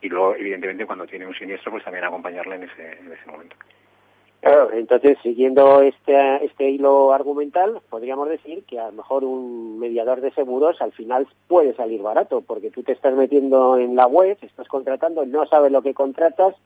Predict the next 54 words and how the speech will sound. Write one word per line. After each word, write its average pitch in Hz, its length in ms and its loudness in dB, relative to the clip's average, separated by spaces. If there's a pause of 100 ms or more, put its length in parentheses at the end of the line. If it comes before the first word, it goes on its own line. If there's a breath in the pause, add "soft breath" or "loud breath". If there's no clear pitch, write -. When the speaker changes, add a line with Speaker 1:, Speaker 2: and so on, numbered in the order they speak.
(440 soft breath)
Speaker 2:
al 123 160 -2
final 139 520 0
no 151 140 2
está, 147 320 0
no 147 180 0
tienes 147 300 -2
el 131 100 -4
mejor 127 380 -2
seguro 143 320 2
o 123 100 2
el 120 80 -4
más 139 180 -2
adecuado 135 460 4
a 123 60 2
tus 127 140 -8
necesidades, 151 840 -4 (800)
eh, 120 140 -8
mientras 120 460 -4
que 127 140 -2
un 131 240 -2
corredor 131 380 2
de 131 120 0
seguros, 175 540 0 (260)
pues 110 140 -12
a 104 60 -8
lo 104 60 -8
mejor 113 260 -4
por 107 160 -2
muy 135 240 -2
poquito 139 520 0
importe 131 360 -2
más, 151 180 -2 (120)
o 139 120 0
ni 127 140 -4
siquiera 156 460 4
eso, 160 220 0
porque 113 220 -4
te 120 100 -4
dicen, 123 200 -6
"Mira, 139 200 4
esta 131 220 -2
cobertura 139 540 0
no 127 100 0
la 127 120 4
contrates 123 540 -8
porque 110 180 -10
esto - 160 -10
es 110 80 -6
muy 131 420 -2
frecuente 117 640 -6
que 120 100 -4
ocurra", 123 420 2
etcétera, 131 340 -4
etcétera, 170 380 0